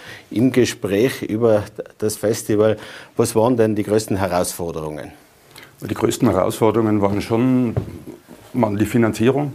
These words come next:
Speaker 2: mal ganz am Anfang. Äh, große Herausforderung war die Pandemie. Das Festival hätte viel früher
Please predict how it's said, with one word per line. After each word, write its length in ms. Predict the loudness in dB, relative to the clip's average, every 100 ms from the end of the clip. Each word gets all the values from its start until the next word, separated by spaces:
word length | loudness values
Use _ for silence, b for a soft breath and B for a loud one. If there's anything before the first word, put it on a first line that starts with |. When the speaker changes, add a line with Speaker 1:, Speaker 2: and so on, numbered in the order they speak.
| -12 -4
Speaker 2:
mal 180 | 0 2
ganz 220 | 0 -2
am 80 | -4
Anfang. 460 | -2 -2 -2 -4 -6 B B B B -2
Äh, 160 | -2
große 300 | 4 4 4
Herausforderung 640 | 2 0 -2 -2 0 0 0
war 80 |
die 80 | -2
Pandemie. 480 | -2 -2 0 -2 -2
Das 160 | -4 -4
Festival 340 | -6 -6 -6
hätte 180 | -6 -6
viel 200 | -6 -6
früher 560 | -4 -2 2 2 0